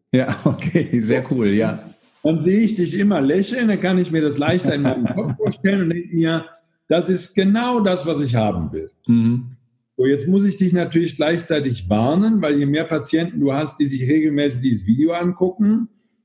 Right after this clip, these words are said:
Speaker 2: desto weniger hast du in deiner Praxis zu tun. Aber dann hast du auch wieder
Speaker 1: <laughs>
Speaker 2: Zeit, neue Kunden anzunehmen. Von daher
Speaker 1: Ganz
Speaker 2: passt das.
Speaker 1: genau. Ist ja letztendlich auch das Ziel, ja?
Speaker 2: Ja, sollte es ja sein.
Speaker 1: Ja.
Speaker 2: Nur,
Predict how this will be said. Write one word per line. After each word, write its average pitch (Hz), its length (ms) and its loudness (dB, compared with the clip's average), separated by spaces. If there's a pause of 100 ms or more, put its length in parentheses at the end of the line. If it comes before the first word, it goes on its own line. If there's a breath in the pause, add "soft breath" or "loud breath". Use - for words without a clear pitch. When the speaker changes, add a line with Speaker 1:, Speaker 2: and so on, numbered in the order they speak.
(100)
Speaker 2:
desto 147 300 0
weniger 165 300 2
hast 170 140 -2
du - 20 2
in 175 80 0
deiner 170 160 -2
Praxis 165 500 -4
zu 104 100 -8
tun. 90 300 -2
Aber 107 160 -2
dann 123 120 2
hast 175 180 -2
du 180 60 0
auch 170 100 0
wieder 196 220 2
Speaker 1:
<laughs> - 0 -
Speaker 2:
Zeit, 175 320 -2
neue 160 200 0
Kunden 143 360 2
anzunehmen. 92 540 0
Von 113 180 -2
daher 131 200 0
Speaker 1:
Ganz 113 40 -2
Speaker 2:
passt 113 240 2
das. 123 40 6
Speaker 1:
genau. 107 440 0 (560 soft breath)
Ist 139 140 2
ja 139 80 2
letztendlich 135 460 2
auch 131 140 -4
das 113 320 -2
Ziel, 101 320 2
ja? 92 220 0 (600 loud breath)
Speaker 2:
Ja, 135 200 0 (140)
sollte 175 280 0
es - 120 -8
ja 175 120 0
sein. 101 420 0 (100)
Speaker 1:
Ja. 113 340 0
Speaker 2:
Nur, 175 240 2